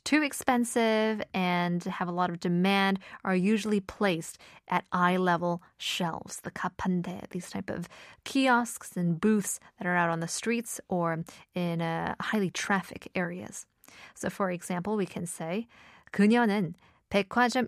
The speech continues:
입구의 간판대에서 손수건을 한 장 샀다. And so, not only on the street side, but even in the 백화점,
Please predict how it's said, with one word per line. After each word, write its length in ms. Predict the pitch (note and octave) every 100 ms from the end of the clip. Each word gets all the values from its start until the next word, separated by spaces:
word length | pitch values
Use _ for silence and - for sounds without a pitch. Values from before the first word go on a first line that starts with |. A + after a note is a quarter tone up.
| -
입구의 540 | A#3+ - - F3+ A#3 -
간판대에서 1200 | - F3 F3 A#3 A#3+ - F3 E3 E3 - G#3+ F#3 _ _
손수건을 840 | - - D#4+ - D#4 F#3 D#3+ G3 A#3
한 280 | - D4+
장 260 | C#4+ B3 C4+
샀다. 720 | C#4 D4 - _ - E3+ - - - G#3 A#3
And 140 | F#3+ F#3
so, 340 | - E3+ F3 - - -
not 280 | - D4+ F4+ -
only 540 | - A#3+ B3+ A3 E3+ F3
on 160 | F3+ F3
the 80 |
street 380 | E3+ - A3 -
side, 440 | - F3+ D#3+ D#3+ E3+
but 120 | -
even 260 | - C4+ C#4+
in 140 | A#3+
the 80 | A#3
백화점, 840 | B3 G#3+ A#3 - D4+ - E3 -